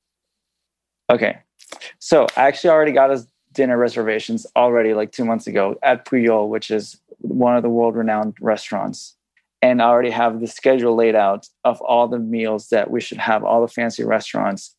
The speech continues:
as well as all the street tacos and everything. So I'm actually super excited for you to try every single restaurant that I've savored over the years.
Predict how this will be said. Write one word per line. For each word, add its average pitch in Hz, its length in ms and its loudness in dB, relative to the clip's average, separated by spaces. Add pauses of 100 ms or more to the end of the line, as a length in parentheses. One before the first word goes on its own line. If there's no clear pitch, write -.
as 143 260 4
well 131 200 2
as 110 120 -2
all 117 180 -2
the 117 100 -2
street 120 340 -4
tacos 107 560 -2 (440)
and 113 120 0
everything. 107 500 -2
So - 360 0 (1160)
I'm 120 140 2
actually 127 240 0
super 165 280 2
excited 135 360 2
for 123 120 -4
you 120 160 2
to 117 80 -6
try 117 240 2
every 139 280 2
single 139 340 0
restaurant 117 460 0
that 110 100 -2
I've 101 140 0
savored 120 580 0
over 113 260 0
the 110 120 0
years. 110 600 0